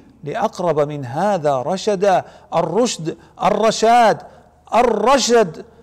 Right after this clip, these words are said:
كل ذلك بمعنى واحد، وهو الأمر العظيم، الهداية، التوفيق.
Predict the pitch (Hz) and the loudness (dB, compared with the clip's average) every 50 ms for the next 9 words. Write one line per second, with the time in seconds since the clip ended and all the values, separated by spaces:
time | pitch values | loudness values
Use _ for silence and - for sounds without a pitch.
0 | _ _ _ - 294 320 302 285 254 214 190 202 240 269 277 269 247 226 175 180 | _ _ _ 0 2 2 4 4 4 4 4 4 4 2 4 4 2 2 0 -2
1 | 208 226 247 285 254 254 247 247 226 226 220 233 269 302 294 240 - 269 262 233 | -2 -2 0 0 -2 0 -2 -2 0 2 2 4 4 4 4 2 2 2 2 2
2 | 170 - - - - - _ 190 208 220 208 226 226 214 214 - - - 262 285 | 2 0 -4 -18 -20 -10 _ 0 2 2 4 4 4 2 2 0 -2 -4 -2 0
3 | 277 254 240 233 226 208 190 208 202 185 247 277 285 285 269 247 226 220 - - | 0 2 2 4 4 4 4 2 2 2 0 0 0 0 0 0 -2 -4 -6 -6
4 | - 208 226 226 214 208 190 185 208 214 180 214 240 285 277 262 247 226 214 202 | -4 -2 -2 -2 -2 -2 -2 -2 -2 0 2 2 2 4 4 4 4 4 4 2
5 | 202 196 - - - 240 220 214 - - 233 262 285 294 285 269 240 - | 0 -2 -2 0 2 4 4 4 2 0 -2 -2 0 0 0 0 0 -2